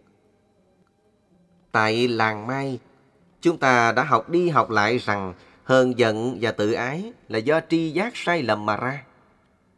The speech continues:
Muốn hết bạo động, hận thù, muốn hết khủng bố,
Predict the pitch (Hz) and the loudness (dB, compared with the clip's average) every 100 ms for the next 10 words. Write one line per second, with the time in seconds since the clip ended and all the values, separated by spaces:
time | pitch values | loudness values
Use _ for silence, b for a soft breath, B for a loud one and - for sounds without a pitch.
0 | _ 113 123 156 220 247 104 104 101 104 | _ -4 -2 -2 -6 0 2 2 0 -2
1 | 113 - 110 120 123 107 101 90 B B | -8 -6 -4 -4 -2 0 2 0 B B
2 | B - 185 208 240 117 113 123 127 196 | B -2 0 0 -2 -2 0 2 2 0